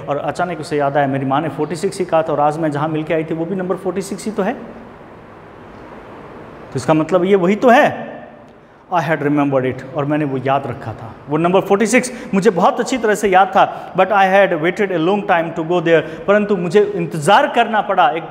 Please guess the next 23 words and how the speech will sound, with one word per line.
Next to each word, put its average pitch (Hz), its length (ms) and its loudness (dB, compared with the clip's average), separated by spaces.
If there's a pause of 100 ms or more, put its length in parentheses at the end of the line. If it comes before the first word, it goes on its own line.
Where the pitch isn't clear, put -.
बहुत 196 320 -2
लंबा 175 460 4
समय 165 600 -2
वहाँ 160 200 0
पर 151 180 -8
जाने 151 280 -4
के 147 120 -6
लिए, 143 220 0
क्योंकि 165 380 -4
मैं 156 220 0
बहुत 170 300 0
लंबे 156 200 0
समय 151 240 -2
बाद 175 420 2
अब 202 200 2
यहाँ 143 220 -2
पर 214 440 -2
आई 143 180 2
थी। - 240 -8 (720)
Initially, 240 460 6 (360)
after 190 320 4
the 175 280 4
liberation, 170 400 0